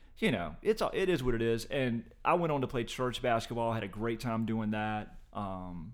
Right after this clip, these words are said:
met a lot of cool people doing that. Uh, probably should have tried out again, but I was probably a little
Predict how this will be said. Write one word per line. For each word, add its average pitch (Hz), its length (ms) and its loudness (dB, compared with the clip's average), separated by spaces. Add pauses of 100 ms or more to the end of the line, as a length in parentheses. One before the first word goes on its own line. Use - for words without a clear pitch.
(140)
met 113 200 0
a 113 40 0
lot 107 160 -2
of 107 80 -6
cool 120 200 -4
people 107 260 0
doing 101 280 -4
that. 98 380 -6 (420)
Uh, 80 300 -6
probably 117 440 6
should 113 200 -2
have 113 100 0
tried 113 280 -2
out 117 160 -2
again, 120 420 -2
but 107 160 -4
I 104 100 -4
was 104 140 -8
probably 107 300 -6
a 104 60 -6
little 104 160 -6